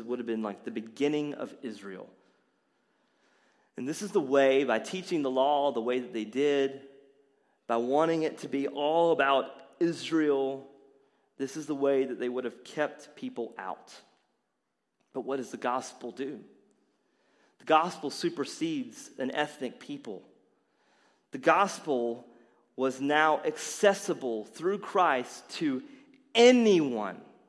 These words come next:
who repented of their sins and they believed in Jesus Christ. And that's true even today. If you even look again at, at Galatians three, verse twenty-six, he says, "For you are all sons of God through faith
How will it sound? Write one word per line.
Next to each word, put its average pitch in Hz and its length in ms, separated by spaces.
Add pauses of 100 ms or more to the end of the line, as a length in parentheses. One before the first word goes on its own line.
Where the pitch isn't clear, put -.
(680)
who 165 120
repented 190 800
of 165 300
their 139 140
sins 160 600
and 127 160
they 117 100
believed 127 760 (220)
in 113 380 (320)
Jesus 113 480
Christ. - 580 (880)
And 139 100
that's 170 260
true 147 380
even 123 280
today. 101 340 (1400)
If 180 140
you 226 60
even 196 220
look 180 140
again 143 300
at, 127 380
at 151 80
Galatians 151 480
three, 127 400 (340)
verse 143 140
twenty-six, 143 580
he 147 60
says, 147 280 (300)
"For 170 160
you 190 260
are 175 140
all 185 540
sons 180 640
of 143 220
God 165 440
through 156 180
faith 160 460